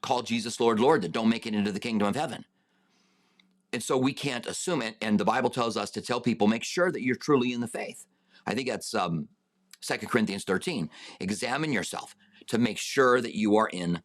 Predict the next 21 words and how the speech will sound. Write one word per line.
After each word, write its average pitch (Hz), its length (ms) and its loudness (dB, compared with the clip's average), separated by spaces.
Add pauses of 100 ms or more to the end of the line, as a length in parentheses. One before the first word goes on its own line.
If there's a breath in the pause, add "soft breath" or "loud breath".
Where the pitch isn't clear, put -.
the 127 100 -2
faith. 135 480 -4
And 107 60 0
a 107 40 2
lot 151 140 2
of 214 80 -4
people 95 240 0
fight 147 380 -4
against 139 400 -4
that 113 200 -6
concept 123 500 -2 (260 loud breath)
of 90 80 -2
examining 110 440 0
yourself 101 340 0
to 107 80 0
make 95 140 0
sure 123 200 0
you're 101 200 4
in 90 60 0
the 92 80 -2
faith. 156 260 -4